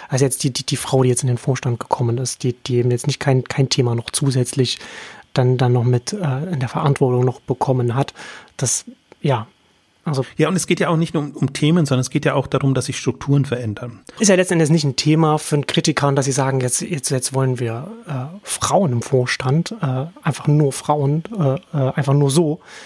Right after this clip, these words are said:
Speaker 1: sondern weil das natürlich, das hilft ja auch dem Unternehmen selbst, ja, wenn er, wenn da die Perspektiven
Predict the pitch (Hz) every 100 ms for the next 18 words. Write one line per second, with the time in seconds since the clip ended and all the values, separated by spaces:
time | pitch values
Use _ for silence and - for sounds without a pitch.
0 | - - 135 131 139 127 127 135 135 131
1 | 135 - - - - - 131 160 175 -
2 | 143 - - 175 151 135 131 123 123 143
3 | 117 - - - 127 127 123 123 131 123
4 | 120 120 131 - 127 - - - 170 170
5 | 160